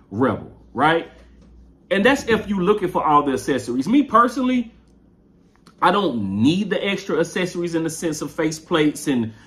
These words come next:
lever changing and stuff. Yes, I did change this, but as y'all know, I usually don't change my face plate. You know what I'm saying? It's not a needed, it's not a necessity for me to use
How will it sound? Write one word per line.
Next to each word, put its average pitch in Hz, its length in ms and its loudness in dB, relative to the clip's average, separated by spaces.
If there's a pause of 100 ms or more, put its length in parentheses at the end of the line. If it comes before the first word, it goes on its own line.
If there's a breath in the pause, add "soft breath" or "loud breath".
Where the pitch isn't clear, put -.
lever 156 640 2
changing 156 500 -2
and 147 80 0
stuff. 151 360 -2 (240)
Yes, 202 360 0
I 170 140 0
did 156 340 2
change 190 280 -2
this, 185 180 -6
but 147 200 2
as 139 200 0
y'all 190 180 2
know, 175 180 6
I 185 260 4
usually 160 340 -2
don't 127 320 -2
change 117 540 -4
my 117 160 -6
face 113 280 -2
plate. 90 320 -8 (380 soft breath)
You 135 120 2
know 143 80 6
what 147 40 4
I'm 147 60 4
saying? 160 260 -2
It's 156 120 -4
not 180 220 4
a 127 120 0
needed, 131 720 0 (160 loud breath)
it's 127 140 -6
not 165 180 4
a 143 60 2
necessity 127 640 -2
for 110 160 -8
me 123 340 2
to 113 160 -8
use 113 540 -2